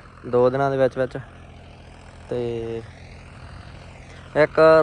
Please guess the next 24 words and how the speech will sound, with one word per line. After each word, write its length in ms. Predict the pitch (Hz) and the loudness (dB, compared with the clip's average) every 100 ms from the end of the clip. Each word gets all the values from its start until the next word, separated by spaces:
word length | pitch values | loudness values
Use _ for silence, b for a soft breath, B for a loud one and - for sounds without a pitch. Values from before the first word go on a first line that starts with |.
| 139 | 2
ਥੋੜ੍ਹੀ 240 | 156 175 | 2 4
ਜਿਹੀ 200 | 170 160 117 - - - - - - - - | 4 2 -2 -14 -18 -20 -20 -20 -20 -18 -4
ਇੱਥੇ 260 | 160 - 180 | -4 2 2
ਸਮੱਸਿਆ 360 | 180 175 160 170 | 4 0 4 4
ਰਹਿੰਦੀ, 320 | 127 160 185 | 4 2 2
ਜਿਹੜੇ 220 | 180 190 | 2 2
ਬਾਈ 300 | 156 156 151 151 | 4 2 2 -4
ਜਿਵੇਂ 260 | - 143 147 | -4 -4 0
ਦੱਸਦੇ 360 | 135 131 131 | 0 -2 -2
ਆ 40 | 135 | -4
ਵੀਡੀਓ 260 | 135 156 | -2 0
ਦੇ 80 | 156 | 0
ਵਿੱਚ, 220 | 151 139 165 156 - - B B B B B B - | 0 -2 -6 -8 -20 -20 B B B B B B -16
ਕਿਉਂਕਿ 160 | 147 143 | -8 -6
ਸਾਡੇ 360 | 143 135 143 151 | 2 2 4 2
ਏਰੀਆ 180 | 151 | 2
'ਚ 80 | 143 | -2
ਕਿਹੜਾ 240 | 147 160 156 | 2 4 4
ਕੋਈ 120 | 156 | 2
ਪਲਾਓ 280 | 143 135 131 | 2 4 4
ਮਾਰਦਾ, 360 | 131 127 123 | 2 2 2
ਜਿਹਨੂੰ 200 | 123 139 | 0 -4
ਪੁੱਛ 240 | 131 127 - | -4 -4 -4
ਲੈਂਦੇ। 260 | 120 120 | -8 -6